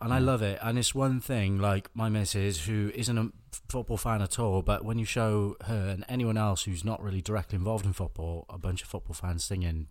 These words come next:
Speaker 1: funny chants, they always think that's great.
Speaker 2: Yeah.
Speaker 1: And it's a brilliant side of our game.
Speaker 2: Yeah, I love it.
Speaker 1: Yeah. Mate, honestly,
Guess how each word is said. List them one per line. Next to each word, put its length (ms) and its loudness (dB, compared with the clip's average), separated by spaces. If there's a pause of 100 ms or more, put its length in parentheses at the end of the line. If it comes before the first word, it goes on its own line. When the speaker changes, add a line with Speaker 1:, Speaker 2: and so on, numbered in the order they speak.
Speaker 1:
funny 280 -2
chants, 340 -2
they 140 -4
always 360 -2
think 240 -4
that's 180 -6
great. 420 -6
Speaker 2:
Yeah. 200 -4 (120)
Speaker 1:
And 60 0
it's 120 0
a 40 -2
brilliant 440 2
side 240 0
of 60 -2
our 100 0
game. 340 -2
Speaker 2:
Yeah, 240 -6
I 60 -4
love 160 -4
it. 100 -4 (380)
Speaker 1:
Yeah. 180 -2 (200)
Mate, 260 0
honestly, 440 0